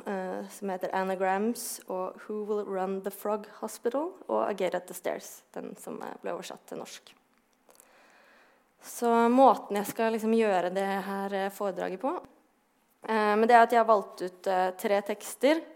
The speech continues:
eh, to noveller og en roman, eh, som jeg håper at liksom eksemplifiserer noen av de store temaene i, eh, i Lorrie Moore sitt forfatterskap, da. Eh, og jeg skal begynne med self-help,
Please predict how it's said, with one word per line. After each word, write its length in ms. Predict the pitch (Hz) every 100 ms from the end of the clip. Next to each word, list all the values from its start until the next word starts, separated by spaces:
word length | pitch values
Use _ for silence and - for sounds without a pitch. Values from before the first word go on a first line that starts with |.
| - - _ -
eh, 240 | 196 190
to 200 | 196 208
noveller 640 | 214 214 202 175 190 269 269
og 140 | 202
en 200 | 185 185
roman, 440 | 190 202 254 392 403 - - - - - _ 214
eh, 240 | 202 202
som 180 | 196 208
jeg 100 | 196
håper 380 | 196 190 - 190
at 100 | 196
liksom 400 | 190 190 180 190 - - -
eksemplifiserer 1080 | - 185 180 180 190 - 170 170 170 170 - -
noen 220 | 185 185
av 80 | 180
de 160 | 185 180
store 380 | - 185 175 180
temaene 600 | 208 175 180 - 95 -
i, 200 | - 175
eh, 300 | - - 202 - _ _ _ - - _ _ _ _ _ -
i 80 |
Lorrie 220 | 190 185 180
Moore 140 | 175
sitt 160 | 180 -
forfatterskap, 540 | - 175 - - -
da. 100 | - - _ _ _ _ _ - - _ _
Eh, 220 | 208 202 202
og 60 | 220
jeg 80 |
skal 160 | 220 240
begynne 440 | 262 240 180 180 185 196
med 140 | 214 220
self-help, 720 | - 202 202 269 330 -